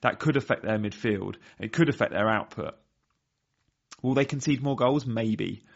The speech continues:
Do they continue to look like they're gonna score a couple of goals each game? Yeah, they do. So with no Kamara, how did they feature? How did they line up at the weekend just gone? Well, delighted to say that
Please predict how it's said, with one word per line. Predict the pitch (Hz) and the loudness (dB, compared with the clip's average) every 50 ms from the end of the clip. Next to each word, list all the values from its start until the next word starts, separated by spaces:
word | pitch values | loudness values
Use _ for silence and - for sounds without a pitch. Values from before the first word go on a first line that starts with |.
| - - | -20 -10
Do | - 139 | -4 0
they | 135 139 135 | 2 2 2
continue | 135 143 139 120 - - 147 143 139 135 117 | 2 0 -4 -4 -4 -4 -2 -2 -2 -2 -2
to | - 135 | 0 0
look | 135 - - | 0 2 2
like | 113 104 | 0 -2
they're | - | -2
gonna | 123 127 123 127 | -2 -4 -4 -4
score | - - - 170 156 135 | -4 0 4 4 4 4
a | |
couple | 123 - 120 - - 110 | 4 0 -6 -4 -4 -2
of | |
goals | - 110 107 107 104 107 | 0 0 0 0 0 -2
each | 104 104 - - | -2 -4 -2 -2
game? | 107 104 104 107 110 | -2 -2 0 -2 0
Yeah, | 113 110 110 | 0 0 2
they | 107 107 107 | 2 0 0
do. | 104 117 107 101 92 - - - - - - - - - | 0 0 -2 0 -2 -6 -8 -12 -16 -16 -16 -16 -14 -6
So | - - 156 | 4 6 6
with | 143 151 | 6 6
no | 147 196 208 202 | 6 6 6 6
Kamara, | - 156 165 185 185 151 110 104 110 147 196 196 - - - | 4 4 4 6 8 8 6 6 4 2 2 2 -4 -16 -8
how | - 151 160 160 | 2 6 6 6
did | 151 151 127 | 6 6 4
they | - 139 131 127 123 120 113 - - - | 6 6 8 8 6 6 2 0 -2 -8
feature? | - - - 135 127 - - - 120 107 | -12 2 2 2 2 2 0 0 2 2
How | 113 143 151 | 4 6 4
did | 147 120 | 4 4
they | 127 120 117 | 4 2 2
line | 107 110 113 113 120 117 113 113 113 110 | 2 0 2 2 2 2 2 2 2 2
up | 110 107 - - - - _ - _ _ - | 2 2 0 -2 -10 -20 _ -20 _ _ 0
at | 110 110 - - | 0 0 2 0
the | 107 | 0
weekend | 110 104 113 110 107 - 120 107 107 104 | 2 2 2 0 0 -2 -2 -2 -2 0
just | 101 110 107 - | 0 0 -2 2
gone? | - 147 123 110 107 113 | 6 6 6 6 8 8
Well, | 151 175 143 - - - - - - - - | 10 10 10 10 6 2 -4 -6 -6 -6 -2
delighted | - 127 127 127 156 147 - 110 - | 2 4 6 8 8 6 6 2 -4
to | - 107 | -4 -6
say | - - 170 139 131 120 - 113 131 139 - - - - - - - - - - - | -2 4 6 6 6 6 4 2 0 0 -2 -10 -20 -20 -20 -20 -20 -20 -20 -10 -8
that | 113 107 127 123 123 - - | 0 4 6 6 6 6 2